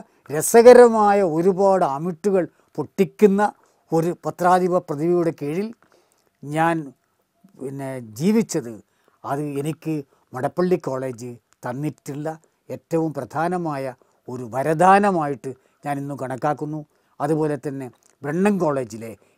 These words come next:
എല്ലാവരും ചിരിയുടെ ആശാന്മാരായിരുന്നു, ബ്രണ്ണൻ കോളേജിലെ വിദ്യാർത്ഥികളും ഒക്കെ തന്നെ. അന്ന് സീനിയർ ജേർണലിസ്റ്റ് ഫോറം ഉണ്ടാക്കുന്ന ആ കാലഘട്ടത്തിൽ ചിരി സ്-, പ്-, ജീവിതത്തിൽ ഒരു പ്രധാന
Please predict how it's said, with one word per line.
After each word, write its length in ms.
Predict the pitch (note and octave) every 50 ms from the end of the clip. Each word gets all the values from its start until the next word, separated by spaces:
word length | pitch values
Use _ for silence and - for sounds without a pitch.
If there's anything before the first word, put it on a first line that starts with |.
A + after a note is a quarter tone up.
| _ -
എല്ലാവരും 840 | B2+ C3+ D3 D#3+ E3 E3+ F3 F3 F#3 F#3+ G3 G3+ G3+ G3+ F3+ E3+ D3+ C3 _ _ _ _ _
ചിരിയുടെ 400 | - E3 D3 B2 C#3+ C#3+ C#3 C3+
ആശാന്മാരായിരുന്നു, 840 | C3 B2+ B2+ A#2 - B2+ A#2 A2 G#2 G2+ F#2 G2 F#2 E2+ E2 D#2+ D#2+ D#2 _ _ _ _ -
ബ്രണ്ണൻ 240 | C3+ C3+ C3+ C3 B2
കോളേജിലെ 460 | A#2+ A#2+ A2+ A2 G2 G2 F#2+ G2 F2 - _ _ _ _ _ _
വിദ്യാർത്ഥികളും 680 | A2+ G#2 F#2 A2 A2 G2+ F#2+ - - G2+ F#2+ G2 F#2 - _ -
ഒക്കെ 200 | A2 - - - - F#2+
തന്നെ. 180 | F#2 E2 E2+ E2+ _ _ _ _ _ _ _ -
അന്ന് 420 | D3 E3 F#3 A3 A#3+ C4 A#3 - - _ _ _ _ _ _ _ -
സീനിയർ 400 | - D3 E3+ F#3 G#3 G#3 G3+ G3
ജേർണലിസ്റ്റ് 560 | G3+ D3+ D3 E3 F3 F#3 F#3+ F3 - - D#3+
ഫോറം 320 | D3 E3+ F3 E3+ E3+ E3 E3
ഉണ്ടാക്കുന്ന 520 | D#3+ D#3 D3+ E3 D#3+ - - E3 D#3 E3 D#3+ D#3 _ _ _ _ -
ആ 120 | B2+ D3 F3 F#3+
കാലഘട്ടത്തിൽ 760 | E3 - D#3 D3 D#3+ E3+ D#3+ D3+ D3 - D3 C3 - A#2+ G#2 - - _ _ _ _ _ -
ചിരി 360 | - E3+ F3+ F#3+ A3 A#3+ A#3+ A#3 - - _ _ _ _ _ _ _ _ _ _ _ - C3 B2+
സ്-, 280 | - - C#3 C#3+ D#3
പ്-, 400 | D3 C3+ D3+ D#3 D3+ D3+ D3+ D3 C3+ B2 - - C3+
ജീവിതത്തിൽ 540 | C#3+ E3 F#3+ G3 G3+ G#3 - - G3 F#3+ F#3 F#3 - - -
ഒരു 320 | D3 E3 E3+ E3+ F3 E3 - -
പ്രധാന 380 | D3+ D3 C#3+ E3+ F3+ F#3+ F#3